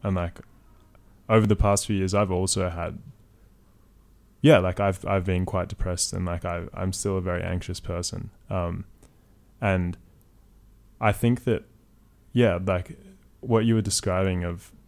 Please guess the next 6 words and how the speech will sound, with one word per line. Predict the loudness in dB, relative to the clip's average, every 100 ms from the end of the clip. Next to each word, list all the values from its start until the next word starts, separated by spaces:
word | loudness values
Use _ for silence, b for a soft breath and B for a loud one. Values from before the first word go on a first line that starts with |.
| _
putting | -2 0 2
out | 0 -2
something | -2 -2 -4 -4
that | -6 -10 -16 -18 -8
is | -6 -4
reflecting | -6 -6 -6 -6 -6 -6